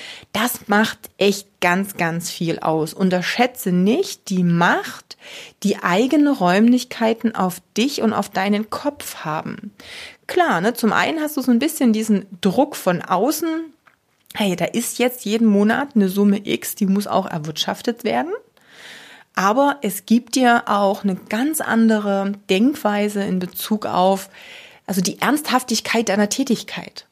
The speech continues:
Ist es jetzt wirklich nur so ein Hobby, was du so ein bisschen nebenbei machst und hier und da mal einen Termin machst, mal zu Leuten fährst? Oder möchtest du wirklich ein Business aufbauen? Und da machen eigene Räume ganz, ganz viel.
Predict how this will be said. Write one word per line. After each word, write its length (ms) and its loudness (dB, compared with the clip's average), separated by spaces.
Ist 140 0
es 140 2
jetzt 200 2
wirklich 300 -2
nur 140 6
so 100 4
ein 180 2
Hobby, 300 2
was 160 2
du 120 -2
so 80 2
ein 100 4
bisschen 280 2
nebenbei 460 2
machst 380 -4
und 120 -2
hier 220 2
und 140 -2
da 160 0
mal 100 2
einen 180 -2
Termin 360 0
machst, 260 -4
mal 120 -4
zu 120 -10
Leuten 320 -2
fährst? 420 -4
Oder 520 4
möchtest 400 0
du 220 -2
wirklich 580 -2
ein 160 2
Business 400 -2
aufbauen? 640 -8
Und 220 -2
da 300 4
machen 560 2
eigene 460 -2
Räume 440 -4
ganz, 400 -6
ganz 320 -10
viel. 440 -10